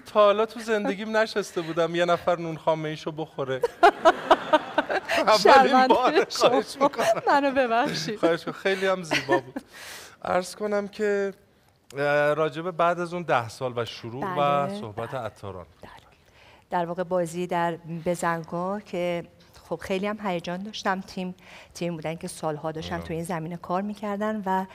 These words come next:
Speaker 2: خب من جسته گریخته کار کرده بودم توی دههٔ شصت. کار کمدی مثل ازدواج پرماجرا، چراغ خانه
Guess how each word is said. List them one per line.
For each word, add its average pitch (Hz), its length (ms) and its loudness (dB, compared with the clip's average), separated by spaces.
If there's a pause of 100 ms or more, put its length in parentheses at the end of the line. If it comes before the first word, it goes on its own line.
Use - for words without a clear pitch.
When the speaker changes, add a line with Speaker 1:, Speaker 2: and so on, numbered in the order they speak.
(320)
Speaker 2:
خب 180 160 -4
من 220 220 -2
جسته 196 340 0
گریخته 175 320 -4
کار 247 200 -4
کرده 190 380 -2
بودم 165 280 -6
توی 156 260 -4
دههٔ 151 380 -4
شصت. - 540 -8
کار 151 260 -4
کمدی 156 360 -8
مثل 170 240 -6
ازدواج 160 560 -4
پرماجرا، 165 840 -2
چراغ 160 420 -2
خانه 175 540 0